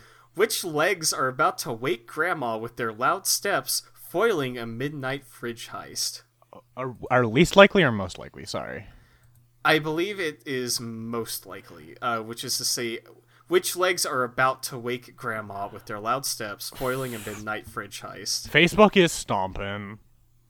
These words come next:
Speaker 1: I don't
Speaker 2: Um,
Speaker 1: know.
Speaker 2: no,
Speaker 1: I don't
Speaker 2: Facebook,
Speaker 1: know.
Speaker 2: Facebook, it, d-, d-, listen, motherfucker. I know you, I know you're un-, in love with this Facebook leg.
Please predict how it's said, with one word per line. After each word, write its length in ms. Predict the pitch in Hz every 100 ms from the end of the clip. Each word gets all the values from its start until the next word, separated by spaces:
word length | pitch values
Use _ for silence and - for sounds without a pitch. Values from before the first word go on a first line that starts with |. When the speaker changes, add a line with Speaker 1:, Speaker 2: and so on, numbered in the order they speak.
| - -
Speaker 1:
I 480 | 104 101 98 95 254
don't 120 | 302
Speaker 2:
Um, 40 | 302
Speaker 1:
know. 320 | 285 160 113 - - 165
Speaker 2:
no, 80 |
Speaker 1:
I 80 | 165
don't 100 | 254
Speaker 2:
Facebook, 380 | 202 220 175 220
Speaker 1:
know. 60 | 202
Speaker 2:
Facebook, 460 | 180 185 - 165
it, 140 | 196 -
d-, 120 | 170
d-, 80 | 180 - _ _ _ _
listen, 320 | 180 175 147
motherfucker. 600 | 139 117 - 120 - 104 - 117
I 120 | 131
know 180 | 143 170
you, 280 | 180 180 170 -
I 120 | 127
know 160 | 135 151
you're 320 | 165 175 -
un-, 200 | 131 127 -
in 120 | 143
love 280 | 127 135 120
with 120 | 127
this 160 | 131 -
Facebook 500 | 127 117 - 123 139
leg. 360 | 135 135 127